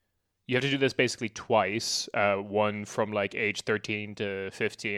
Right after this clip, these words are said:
and then another from, like, age sixteen to eighteen. Um, you would have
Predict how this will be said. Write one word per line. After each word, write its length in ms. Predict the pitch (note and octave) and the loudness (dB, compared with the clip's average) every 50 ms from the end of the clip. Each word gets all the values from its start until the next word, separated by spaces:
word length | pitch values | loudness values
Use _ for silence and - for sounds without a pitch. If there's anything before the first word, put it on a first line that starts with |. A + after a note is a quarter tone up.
| G2 G#2 | -4 -4
and 80 | G2+ | -4
then 80 | G2 G2 | -4 -4
another 220 | F#2+ G2 G2 G2+ F#2+ | -4 -4 -4 -4 -6
from, 160 | - G#2+ G2 | -6 -8 -8
like, 180 | F#2+ F#2+ - - | -8 -8 -8 -8
age 200 | G2+ G2 F#2+ - | -8 -8 -8 -6
sixteen 380 | - - G2+ - - - G2+ G2 | -6 -6 -6 -6 -6 -6 -6 -6
to 80 | G2+ | -4
eighteen. 440 | G#2+ G#2 G#2 G#2 - - G2 G2 F#2+ - _ _ _ _ _ _ _ _ _ _ _ - | -4 -4 -4 -4 -4 -6 -8 -8 -10 -14 _ _ _ _ _ _ _ _ _ _ _ 0
Um, 840 | A2 G2+ G2+ G2+ G2+ G2+ G2+ G2+ G2+ G2+ G#2 G2+ G2+ G#2 G#2 G2 - _ _ _ _ _ _ _ _ _ _ _ _ _ _ _ _ _ - - _ _ _ _ _ _ _ _ _ _ _ _ _ _ _ - | 2 4 6 6 6 6 6 6 6 6 4 2 0 -2 -6 -12 -14 _ _ _ _ _ _ _ _ _ _ _ _ _ _ _ _ _ -20 -20 _ _ _ _ _ _ _ _ _ _ _ _ _ _ _ -10
you 420 | C#3 B2 B2+ B2+ B2+ B2+ B2+ B2+ | -4 0 4 4 6 6 6 6
would 160 | B2+ B2+ A#2+ | 4 4 4
have 880 | A2+ - B2 A#2+ A#2+ A#2+ A#2 A#2 A#2 A#2 A#2 A#2 A2+ A2 - - - | 6 8 10 12 12 12 10 8 8 8 6 6 4 2 -2 -10 -16